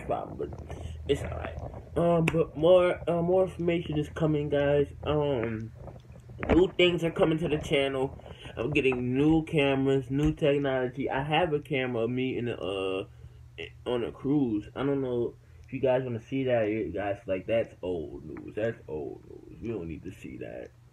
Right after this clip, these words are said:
If you guys wanna see that, comment down below. Even though I'm still gonna post it because I don't know if any of y'all gonna comment down below. But guys, um,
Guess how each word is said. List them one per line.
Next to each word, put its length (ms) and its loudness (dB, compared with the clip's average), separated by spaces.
If 80 -18
you 60 -10
guys 280 2
wanna 180 -4
see 200 -8
that, 220 -4
comment 360 -6
down 160 -4
below. 440 -4
Even 200 -6
though 100 -2
I'm 120 -2
still 180 -4
gonna 200 -6
post 380 -6
it 100 -10
because 300 -12
I 80 -10
don't 240 -8
know 80 -10
if 100 -14
any 260 -6
of 80 -8
y'all 60 -10
gonna 220 -14
comment 380 -12
down 180 -14
below. 400 -4
But 180 0
guys, 420 0
um, 580 -4